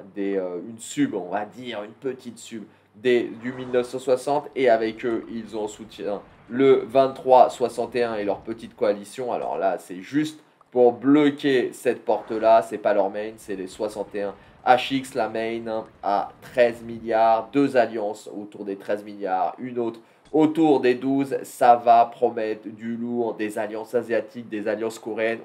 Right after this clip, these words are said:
on le sait. Elles ne lâchent rien, impatients de voir face à eux. Le treize zéro sept et déjà les monstrueux un A V G avec leur coalition. Les S N, les C B, les T W, regardez, quinze milliards huit,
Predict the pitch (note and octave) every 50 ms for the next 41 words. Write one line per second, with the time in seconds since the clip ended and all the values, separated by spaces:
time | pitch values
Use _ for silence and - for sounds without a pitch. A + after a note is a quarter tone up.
0 | - G#2+ G#2+ G#2+ G#2 G#2 G#2 - - B2+ A2+ - - - _ _ _ - - B2+
1 | B2+ B2 A#2+ B2+ B2 B2+ B2 B2 A#2+ A#2+ A#2+ - - B2+ A#2 A2+ G#2+ - A#2 B2
2 | A#2+ A#2+ B2 A#2+ A#2 A2+ - _ _ - B2 B2+ B2 - - C3+ B2+ - - -
3 | C3+ B2+ B2 C3 B2+ A#2+ A#2+ B2+ B2+ B2+ B2 A#2+ - - - - - C#3+ - -
4 | - - - - - G#2+ A#2+ A#2 A2 - - _ _ _ - A#2+ C3+ C#3 D3 C#3+
5 | C#3 C#3 C#3 - - C#3 C3+ B2+ A#2 G#2+ B2 B2 A#2 A#2+ A#2+ A#2+ - B2+ A#2+ A#2+
6 | A2+ G#2 G2 G2 G2+ G#2 G2+ A2+ G#2 - - - - A2 G#2+ G#2+ G#2 G#2 G#2 A2
7 | A#2 A2+ G2+ F#2+ F#2+ - - - - A2 G#2+ G#2 G#2 G#2 G2+ F#2+ - - _ C3
8 | C#3 C3+ B2+ B2 - - G#2 A2 G#2+ A2 A2 G#2+ G#2+ G#2+ A2+ G#2+ G#2+ G2 E2 F#2+
9 | F#2+ F#2 - A2 G#2 G#2 - A2+ G#2 G2+ G#2 G#2+ - - - A#2+ A2+ A2+ - -
10 | _ _ _ _ - A#2+ B2+ B2+ B2+ B2+ B2+ - C#3+ C3 B2+ B2 - - - B2
11 | B2 B2 B2 - C#3 B2+ B2 A2+ B2 A#2+ A#2+ A#2 - - - A2+ A2+ A#2 A2+ A2+
12 | - C3 A#2+ A2+ A#2+ A2+ A#2 A#2+ A#2+ A#2 G#2+ A2+ A#2 A2+ G#2 G2+ G2+ F#2+ F2+ F2+
13 | F2 D#2+ - - - C3+ A#2+ A#2 A2+ A#2 A#2 A2+ A2 A2+ A2 G#2 G#2 A2 A2+ A2+
14 | G#2